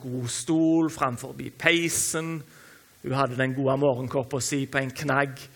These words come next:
eh, på soveromsdøra. For vi elsker jo det, å ha det komfortabelt. På fredag hadde jeg det kjempekomfortabelt. Satt i stolen min, kalde Pepsi Max, litt chips, og så så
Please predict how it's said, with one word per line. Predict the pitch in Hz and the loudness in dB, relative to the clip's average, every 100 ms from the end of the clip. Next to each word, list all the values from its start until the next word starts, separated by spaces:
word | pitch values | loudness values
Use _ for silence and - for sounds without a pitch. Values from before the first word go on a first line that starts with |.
| - - - - | -20 -20 -20 -6
eh, | - - | -4 -4
på | 139 | -4
soveromsdøra. | - 143 123 117 120 - 139 123 143 117 - - _ _ - - - _ | 0 0 0 -4 -4 -2 0 0 0 -2 -6 -20 _ _ -20 -20 -20 _
For | - 80 | -6 -2
vi | |
elsker | 117 127 - 185 | -2 -4 -4 -4
jo | |
det, | 196 107 - - _ _ - 139 | -4 -6 -12 -20 _ _ -12 -6
å | |
ha | 127 | -4
det | 120 | -4
komfortabelt. | 143 117 135 135 135 135 139 - - - _ _ _ _ _ _ _ _ _ _ _ - - | -6 -8 -8 -6 -8 -8 -12 -14 -18 -20 _ _ _ _ _ _ _ _ _ _ _ -14 -6
På | 165 | 0
fredag | 160 120 127 | 0 0 0
hadde | 151 135 | 0 0
jeg | 127 | 0
det | 127 | -4
kjempekomfortabelt. | 139 113 - 117 131 123 127 98 - - _ - - - - - - | -6 -6 -10 -10 -6 -4 -4 -6 -10 -20 _ -20 -20 -20 -20 -20 -8
Satt | - 196 - - | 0 0 -2 -6
i | 175 | -4
stolen | - 147 131 139 | 0 2 2 2
min, | 233 339 - - _ _ _ - - | 0 -2 -14 -20 _ _ _ -20 -4
kalde | 139 127 139 | 0 0 0
Pepsi | 143 - 165 | -4 -2 0
Max, | 214 - - - - - _ _ - 147 | 0 0 -4 -6 -6 -12 _ _ 0 2
litt | - | 2
chips, | - - - - - - _ _ _ _ _ | 0 -4 -6 -8 -10 -16 _ _ _ _ _
og | - | -10
så | - 165 | -8 -6
så | - | -2